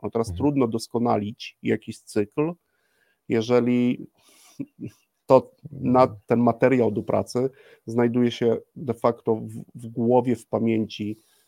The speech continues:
Speaker 1: wielu osób, które
Speaker 2: Mhm, mhm,
Speaker 1: w tym
Speaker 2: mhm.
Speaker 1: cyklu, w tych wydarzeniach biorą udział, nie?
Speaker 2: No tak, czy on się też nie pojawia. Dla
Speaker 1: Mhm.
Speaker 2: mnie takim, mm,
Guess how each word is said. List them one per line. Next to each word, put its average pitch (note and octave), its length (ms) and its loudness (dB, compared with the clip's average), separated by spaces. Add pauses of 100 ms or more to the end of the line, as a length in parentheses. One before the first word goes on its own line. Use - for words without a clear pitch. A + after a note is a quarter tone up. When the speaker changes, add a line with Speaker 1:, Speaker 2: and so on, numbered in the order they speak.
(100)
Speaker 1:
wielu A#2+ 420 4
osób, A#2 340 -4
które G#2+ 240 0
Speaker 2:
Mhm, G2+ 260 -2 (180)
mhm, F#2+ 260 -10 (220)
Speaker 1:
w B2 60 -16
tym G2+ 100 -4
Speaker 2:
mhm. A2 140 -4
Speaker 1:
cyklu, A#2 360 -6
w - 60 -20
tych G#2+ 140 -10
wydarzeniach G#2 540 -4
biorą G2 200 -6
udział, - 380 -12
nie? G#2 140 -4
Speaker 2:
No A2 280 -4
tak, E2 180 -10
czy - 120 -8
on F#2 80 -4
się F#2 80 -14
też G#2 180 -10
nie G2+ 80 -6
pojawia. B2+ 260 4 (380)
Dla A#2 100 6
Speaker 1:
Mhm. B2 60 6
Speaker 2:
mnie A#2 100 2
takim, A#2 300 0 (140)
mm, G#2 640 -4